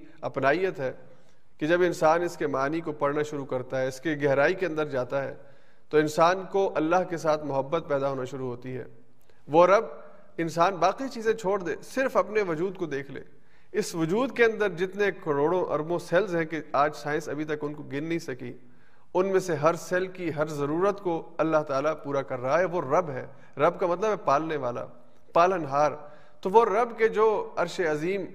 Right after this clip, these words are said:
का मालिक है, मेरी हर ज़रूरत को पूरा कर रहा है, मेरा उसके साथ मामला है, मैंने उस पर ईमान लाया और उस पर तवक्कुल किया है, वो मुझे बेसहारा कैसे छोड़ सकता है?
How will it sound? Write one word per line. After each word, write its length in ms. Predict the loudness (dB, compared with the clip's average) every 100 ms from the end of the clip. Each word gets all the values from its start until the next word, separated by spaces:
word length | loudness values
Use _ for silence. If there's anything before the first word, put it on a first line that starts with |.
| -14 -16 -16 0
का 80 | 2
मालिक 400 | 4 4 2 0
है, 220 | -2 -4 -4
मेरी 260 | -2 2
हर 120 | 2 2
ज़रूरत 380 | 0 2 0 0
को 80 | -6
पूरा 280 | 0 0 2
कर 160 | 2
रहा 260 | 2 2 0
है, 160 | -2 -6 -14 -4
मेरा 200 | 2 4
उसके 240 | 4 0 -2
साथ 360 | 2 2 0 -2
मामला 380 | -2 2 0
है, 140 | 0 -6 -14 -16 -4
मैंने 240 | 4 6 6
उस 160 | 2
पर 160 | 4 6
ईमान 360 | 6 2 0 2
लाया 200 | 2 2
और 100 | -2
उस 120 | -2
पर 120 | -2
तवक्कुल 400 | 0 0 0 -4 -4
किया 240 | -2 0
है, 160 | 0 -4 -12 -8 2
वो 140 | 4
मुझे 280 | 4 2 2
बेसहारा 480 | 2 -2 2 2 2
कैसे 280 | 0 -4 -6
छोड़ 220 | -6 -6
सकता 320 | -6 -10 -10
है? 120 | -10